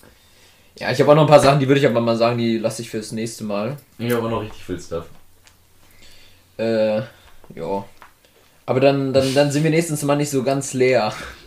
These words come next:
Speaker 2: Ich hab so richtige Alltagsbeobachtungen halt immer.
Speaker 1: Ja, ja, aber das ist, das ist ja gut.
Speaker 2: Ich witzig finde.
Speaker 1: Das, das, das können ja oft die witzigen
Speaker 2: <laughs> Ich finde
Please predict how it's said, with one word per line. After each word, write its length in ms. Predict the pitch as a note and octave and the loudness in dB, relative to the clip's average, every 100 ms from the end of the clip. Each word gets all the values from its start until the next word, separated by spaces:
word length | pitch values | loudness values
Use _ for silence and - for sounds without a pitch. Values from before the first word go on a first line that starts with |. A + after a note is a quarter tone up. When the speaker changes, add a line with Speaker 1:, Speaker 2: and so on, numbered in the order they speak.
| - | -12
Speaker 2:
Ich 140 | G#2 A2 | -4 0
hab 120 | A2+ - | -2 -4
so 140 | A2 | -6
richtige 320 | A#2+ B2 A2+ | -6 -6 -8
Alltagsbeobachtungen 1200 | G2+ G#2+ G#2+ F#2+ F2 - E2+ E2+ F2 F2 E2+ D2+ D#2+ | -6 -8 -6 -10 -10 -12 -12 -8 -8 -8 -12 -12 -10
halt 160 | E2+ D2+ | -10 -8
immer. 280 | E2 D#2 - - - - - - - _ - - | -10 -10 -14 -18 -20 -20 -20 -20 -20 _ -16 -12
Speaker 1:
Ja, 340 | - G2+ - | -8 -8 -4
ja, 180 | C3+ D3 | 0 2
aber 100 | F3 | 2
das 120 | E3+ | 0
ist, 100 | E3 | -8
das 60 | C3+ | -10
ist 80 | B2+ | -8
ja 80 | D3+ | -8
gut. 300 | C#3+ A#2+ - _ _ _ _ _ _ _ _ _ _ | -6 -10 -10 _ _ _ _ _ _ _ _ _ _
Speaker 2:
Ich 200 | G#2 F#2 | -18 -14
witzig 280 | F2+ F2 F2 E2+ | -14 -14 -18 -14
finde. 160 | - | -8
Speaker 1:
Das, 260 | A2+ E2+ - | -8 -8 -12
das, 260 | A#2 A2+ - | -12 -12 -14
das 340 | A2 - - | -10 -10 -10
können 140 | - | -10
ja 80 | A#2+ | -8
oft 120 | A#2+ | -8
die 120 | A2+ G#2+ | -10 -12
witzigen 460 | A#2 G2 G2 G2 F#2+ _ - | -14 -14 -14 -16 -18 _ -14
Speaker 2:
<laughs> 440 | G#2 G2 G2+ B2 | -8 -4 0 0
Ich 80 | C3 A#2 | 0 -2
finde 360 | C3 G#2+ F#2 | -2 -2 -8